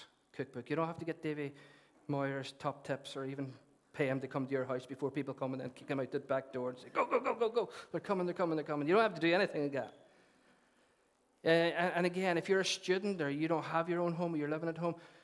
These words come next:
you can do what, what Jesus did, 'cause he didn't have a home. He went to people's house, and he guest and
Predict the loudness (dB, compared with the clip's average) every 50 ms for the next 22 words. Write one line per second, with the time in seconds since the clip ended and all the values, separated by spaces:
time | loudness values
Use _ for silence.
0 | -20 -20 -20 _ _ _ _ _ _ -2 0 2 2 4 4 4 4 4 0 -6
1 | -10 -20 -20 -20 _ _ _ _ _ _ _ -8 -6 -4 -4 -4 -4 -4 -4 -6
2 | -10 -4 -2 -2 -2 -2 -6 -16 -20 -20 _ _ _ _ _ _ _ -8 -8 -4
3 | -2 -2 0 0 -2 -2 -2 -2 -2 0 4 4 4 4 2 -2 -8 -18 -20 -20
4 | _ _ _ _ _ _ _ _ _ _ _ _ _ _ _ _ _ -2 0 2
5 | 4 4 4 2 0 -2 -2 -2 -2 -2 -6 -2 0 0 0 2 0 -4 -8 -8
6 | -10 -14 -18 _ _ _ _ _ _ _ _ _ _ _ _ _ -2 -2 0 0
7 | 0 -2 -2 -6 -18 -20 -20 -20 _ _ _ _ _ -2 0 2 2 2 0 -2
8 | -4 -8 -6 -6 -4 -4 -4 -6